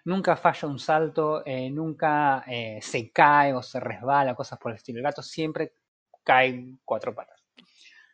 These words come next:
Que lo cual tiene sentido, porque los gatos, de hecho, se mueven así en general. No es que, no es algo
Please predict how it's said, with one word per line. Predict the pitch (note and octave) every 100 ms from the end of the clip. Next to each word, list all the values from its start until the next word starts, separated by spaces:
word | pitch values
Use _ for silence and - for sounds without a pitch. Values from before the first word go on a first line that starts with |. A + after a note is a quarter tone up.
| _ _ _ _ -
Que |
lo | G#3
cual | B3 A#3+
tiene | B3
sentido, | G#3+ A3+ B3+ E3+
porque | C#3
los | D3
gatos, | C#3+ G3+ F#3
de | D#3+
hecho, | F3 F3+
se | C#3+
mueven | C3+ F3 D#3 C3+
así | B2 C3
en | B2
general. | - A#2+ A#2 A2
No | C3
es | C3
que, | - A#2 G#2 _ _
no | B2
es | -
algo | A#2+ A#2 G#2+ G#2